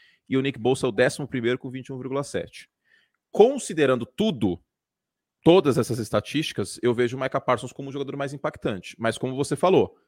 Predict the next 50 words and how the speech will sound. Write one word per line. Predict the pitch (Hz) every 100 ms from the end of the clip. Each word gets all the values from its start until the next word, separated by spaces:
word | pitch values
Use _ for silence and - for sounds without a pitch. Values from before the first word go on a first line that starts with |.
| _ _ _ _ _ -
não | 123 120 143
há | 139
resposta | 156 - 127 123 139
certa | - 127 - 165
e |
errada. | 214 120 -
O | -
que | - 254
pra | 247 143
mim | 110
é | 101
resposta | 104 - 101 -
errada | 98 95 95
nesse | 90 -
aspecto, | 90 - 131 143 - 90 - _ _ _ -
talvez | 120 95 107
seja | 117 110
colocar | 117 117 110 107
o |
Matt | 107 110 -
Judon | 139 175 196
na | 127
frente | - 110 101 101
desses | 104 101
outros | 98 98 127
dois. | 131 127 185 -
Primeiro, | - 143 135
porque | 120 107
ele | 113
não | 131 196
é | 170
mais | 139 107
o |
líder | 107 98 104
em |
sacks. | - 104 98 - - _ _ _
E | -
segundo, | 170 165 190
que | 185
nessas | 156 214 151
outras | 113 101 104
estatísticas | - 110 117 - 165
ele | 175
tá |
muito | 175 190
atrás. | 302 127 95 - - - _ _ - - - _ -
É, | 101 104 101 104 98
mas | 98 143
não, | 71
pô. | - -